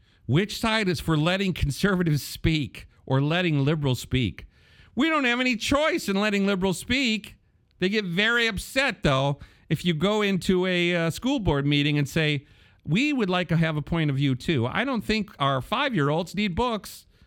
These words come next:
showing oral sex cartoons, all right? How's about that?" They don't want you to actually look at the books because that's democracy.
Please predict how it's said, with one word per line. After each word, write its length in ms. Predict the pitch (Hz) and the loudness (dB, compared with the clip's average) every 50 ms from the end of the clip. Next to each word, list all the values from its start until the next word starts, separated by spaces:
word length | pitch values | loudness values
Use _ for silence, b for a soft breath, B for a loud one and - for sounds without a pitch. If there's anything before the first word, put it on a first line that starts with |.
| b b b b b b b b b b b _ | b b b b b b b b b b b _
showing 460 | - - - 214 226 226 226 214 202 | -10 -2 -2 0 0 2 0 0 0
oral 320 | 208 214 208 233 233 220 190 | 0 2 2 2 2 0 -2
sex 340 | - - 226 233 - - | -2 -2 -4 -4 -4 -6
cartoons, 720 | - - 208 190 180 - - 170 160 147 131 120 113 113 110 | -2 0 0 0 0 0 2 2 2 4 4 2 2 2 2
all 120 | 160 185 208 | 2 0 2
right? 380 | 240 277 294 302 311 320 214 | 0 0 0 0 0 0 0
How's 260 | 185 226 277 302 277 | -2 0 0 0 -2
about 320 | 226 208 254 247 240 208 - | 0 2 2 2 0 0 0
that?" 540 | 220 190 175 160 135 110 92 - _ _ _ _ _ _ _ _ _ _ _ _ _ - - _ _ _ _ _ _ _ _ _ _ _ _ _ _ _ | 0 2 2 2 0 -2 -4 -8 _ _ _ _ _ _ _ _ _ _ _ _ _ -20 -20 _ _ _ _ _ _ _ _ _ _ _ _ _ _ _
They 100 | - 104 | 0 0
don't 160 | 110 120 120 | 2 2 2
want 220 | 113 117 127 143 - | 2 0 0 0 0
you 80 | 123 | 0
to 80 | 104 113 | 0 0
actually 300 | 127 127 - - 107 92 | -2 -2 -2 -2 -2 0
look 340 | 87 92 104 131 165 - - | 2 2 2 2 2 2 -2
at 80 | 123 | -2
the 80 | - - | -2 -4
books 760 | 82 - - - 139 95 76 76 - - - - - - _ _ _ _ _ _ _ _ _ _ _ _ _ _ _ _ _ _ _ _ _ _ _ _ _ _ _ _ _ _ _ _ _ _ _ _ _ _ _ _ _ _ | -6 0 0 2 2 2 -2 -2 -6 -10 -20 -20 -20 -20 _ _ _ _ _ _ _ _ _ _ _ _ _ _ _ _ _ _ _ _ _ _ _ _ _ _ _ _ _ _ _ _ _ _ _ _ _ _ _ _ _ _
because 360 | - - 87 - 113 104 95 95 | -2 -2 0 2 2 2 2 2
that's 260 | 107 104 113 - - | 2 2 0 -2 -4
democracy. 880 | - 123 104 98 92 82 82 - - 82 80 - - 85 80 80 80 | -2 0 2 2 2 2 0 -2 -4 -6 -8 -6 -8 -10 -10 -10 -10